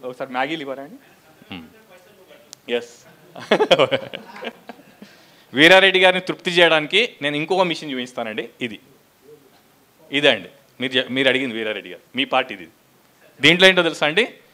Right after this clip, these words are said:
దీంట్లోనేమో మనం సొంతంగా పెట్టుకోవాలండి మన బాడీకి. ఇది, ఈ mission సొంతంగా పెట్టి మనం పని చేసుకోవాలి. కానీ ఇది అట్లా కాదండి. మూడు మీటర్ల దూరంలో, ఎన్ని మీటర్లు అండి?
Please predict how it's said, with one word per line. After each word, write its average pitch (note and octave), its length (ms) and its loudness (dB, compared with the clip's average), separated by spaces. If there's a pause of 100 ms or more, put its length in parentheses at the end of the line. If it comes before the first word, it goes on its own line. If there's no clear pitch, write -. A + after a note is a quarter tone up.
(240)
దీంట్లోనేమో G3 920 4
మనం D#3 180 0
సొంతంగా F#3+ 440 2
పెట్టుకోవాలండి C#3+ 460 0
మన A#2 120 -2
బాడీకి. A2+ 400 -2 (580)
ఇది, A#2 200 -12 (200)
ఈ A#2 40 -14
mission A#2+ 280 -12 (560)
సొంతంగా E3+ 280 -6
పెట్టి E3+ 180 -2
మనం F3+ 100 -6
పని C3+ 220 -6
చేసుకోవాలి. G#2 360 -12 (400)
కానీ E3 160 2
ఇది E3 120 0
అట్లా F3 200 2
కాదండి. C#3 360 2 (440)
మూడు E3 360 0
మీటర్ల F#3+ 400 4
దూరంలో, E3+ 520 2 (460)
ఎన్ని D#3 140 -2
మీటర్లు F3+ 280 0
అండి? G3 220 -2